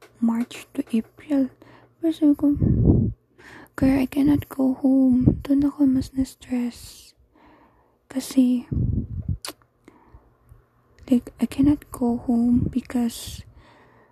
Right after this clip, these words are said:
Especially now na it's hard kasi you need to, to do quarantine. Or if ever I can go home, it will cost me a lot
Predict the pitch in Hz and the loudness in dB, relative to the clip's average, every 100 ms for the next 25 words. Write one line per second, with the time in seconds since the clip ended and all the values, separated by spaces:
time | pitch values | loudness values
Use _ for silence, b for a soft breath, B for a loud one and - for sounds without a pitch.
0 | b - - 247 247 277 254 262 254 247 | b -20 -2 -2 0 -2 0 2 2 0
1 | 247 247 247 - _ 240 233 233 233 _ | -2 -2 -4 -8 _ 0 2 -2 -6 _
2 | 254 - - 247 240 247 254 _ - 240 | -6 -6 -12 -8 -4 -4 -6 _ -12 -4
3 | 254 233 240 240 240 _ - 233 233 226 | -2 0 2 0 -2 _ -4 -2 0 0
4 | 220 - B B B B B B - 247 | -4 -8 B B B B B B -6 -4
5 | - 240 - 240 233 247 247 - 254 254 | 0 -2 -2 -4 0 2 0 -2 0 2
6 | 254 247 254 _ _ _ _ b b _ | 4 0 -2 _ _ _ _ b b _
7 | 240 233 226 247 _ - - 240 240 254 | -4 -4 -6 -12 _ -10 0 0 0 -4
8 | 269 233 254 233 233 240 254 240 269 240 | -4 -4 0 0 0 -2 -2 0 0 -2
9 | - 240 - 247 - - 294 294 269 269 | -6 -8 -6 -8 -6 2 4 4 0 -2